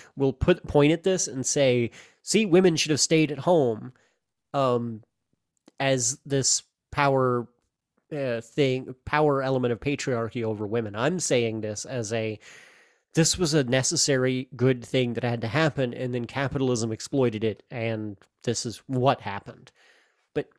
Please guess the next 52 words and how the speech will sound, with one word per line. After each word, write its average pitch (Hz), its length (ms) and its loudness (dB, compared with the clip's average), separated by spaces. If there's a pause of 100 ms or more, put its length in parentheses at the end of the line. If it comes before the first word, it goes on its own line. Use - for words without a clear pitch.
anyways, 127 420 2
before 160 320 4
I 151 80 6
dive, 156 360 2
<laughs> - 20 -12
to 160 800 -2 (260)
tangle 196 340 4
myself 160 420 2
up 135 120 -2
too 143 180 -4
far 117 280 -2
into 104 100 -8
that, - 280 -16 (420)
uh, 127 300 2 (120)
that, 143 300 0
that's 127 260 -2
what 127 140 -4
happened. 127 320 -6
In 120 80 -8
the 123 40 -6
nineteen 131 320 -4
seventies, 165 400 2
nineteen 131 320 -2
eighties, 135 300 0
we 123 80 -8
start 131 240 -6
seeing 127 240 -6
both 160 220 2
parents 135 280 -2
going 143 260 0
to 143 60 -2
work. 120 320 0 (320)
Uh, 120 160 -6
we 117 120 -6
start 127 260 -2
seeing 139 200 -2
household 139 440 0
incomes 151 420 2
not 123 160 2
actually 123 440 -2
really 110 220 -4
changing. 135 560 -2
So 123 200 -6
in 110 80 -4
other 165 160 6
words, 123 240 2
what's 120 140 -2
happening 135 320 -2
over 117 200 2
time 175 460 0
is 117 140 -6
that, 120 180 -2